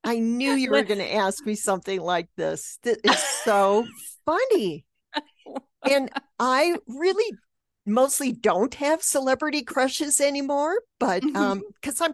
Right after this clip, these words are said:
Speaker 1: think I'm so much more realistic about celebrities and how human they really <laughs> are. I guess we know so
Speaker 2: Absolutely.
Speaker 1: much more about them. But if I had to choose, and I'm gonna date myself,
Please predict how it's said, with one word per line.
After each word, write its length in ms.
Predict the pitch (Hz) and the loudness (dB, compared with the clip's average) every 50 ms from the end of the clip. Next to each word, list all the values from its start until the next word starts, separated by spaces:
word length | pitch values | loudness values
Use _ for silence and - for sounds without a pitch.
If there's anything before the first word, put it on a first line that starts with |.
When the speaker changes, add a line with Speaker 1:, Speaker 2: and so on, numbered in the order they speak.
| - _ | -2 _
Speaker 1:
think 160 | 453 440 440 - | -2 -2 -2 -4
I'm 200 | 370 277 226 208 196 | -4 -2 -2 -2 -2
so 520 | - - - - - - 240 240 240 254 | -2 -2 -2 -2 -2 0 0 0 0 -2
much 320 | 240 247 247 233 233 - 190 | -2 -4 -4 -4 -6 -6 -6
more 180 | 208 208 196 190 | -4 -4 -4 -4
realistic 720 | 180 202 202 196 175 175 185 185 - - - 214 214 - | -2 0 0 0 0 -2 -2 -2 -2 -2 -2 -4 -4 -4
about 440 | 208 - - 180 175 175 175 175 - - | -6 -6 -6 -4 -4 -4 -4 -6 -6 -4
celebrities 1000 | - - - 170 156 160 170 165 - 196 208 196 226 240 262 277 277 - - | -2 -2 -2 -2 -4 -6 -8 -6 -4 -4 -6 -6 -6 -6 -6 -6 -4 -4 -4
and 200 | 185 175 156 160 - | -4 -4 -6 -8 -8
how 240 | 175 170 160 165 - _ _ _ _ _ _ | -8 -6 -6 -8 -10 _ _ _ _ _ _
human 640 | - - - 247 254 262 254 262 269 277 294 392 392 - _ _ _ | -4 2 4 4 4 4 4 4 2 2 0 -2 -4 -8 _ _ _
they 180 | 254 247 240 233 | 0 2 2 2
really 400 | 208 220 233 240 247 - 285 277 | 2 2 2 2 2 4 2 4
<laughs> 20 | |
are. 340 | - 214 - - - 254 - - - - - - - | 4 4 2 2 2 0 0 -2 -8 -20 -20 -6 -6
I 60 | 214 | -4
guess 280 | 214 - 226 226 226 233 | -2 0 0 2 2 0
we 120 | 220 226 | 0 -2
know 260 | 214 196 196 190 185 190 | -2 0 0 0 0 0
so 180 | - - 214 | 0 -2 -2
Speaker 2:
Absolutely. 40 | 175 | -2
Speaker 1:
much 240 | 170 170 - - - | -2 -6 -6 -8 -10
more 260 | 185 185 175 170 165 | -8 -6 -4 -4 -4
about 400 | 156 - 175 165 165 190 208 - | -4 -4 -2 -2 -2 -4 -4 -6
them. 260 | - 170 165 160 156 - | -6 -6 -6 -8 -8 -4
But 180 | 208 185 - - - - - _ - | -4 -4 -4 -6 -12 -20 -20 _ -6
if 200 | 233 233 233 214 | -6 -4 -4 -4
I 140 | 208 208 202 | -4 -4 -2
had 440 | 170 196 226 226 226 240 262 254 | -4 -4 -4 -4 -4 -4 -6 -6
to 120 | - 269 214 | -8 -10 -8
choose, 680 | - - - - 247 240 214 175 160 156 160 - - | -6 -6 -4 -4 -2 -2 0 0 -2 -2 -4 -4 -4
and 140 | 202 156 165 | -4 -6 -6
I'm 120 | 165 165 175 | -8 -8 -8
gonna 240 | 196 185 180 175 | -8 -6 -6 -8
date 380 | 156 - - 190 190 202 - - | -6 -4 -4 -4 -4 -4 -6 -8
myself, 640 | 180 175 156 - - - 165 147 147 156 175 - | -8 -8 -8 -10 -8 -8 -8 -6 -8 -8 -12 -14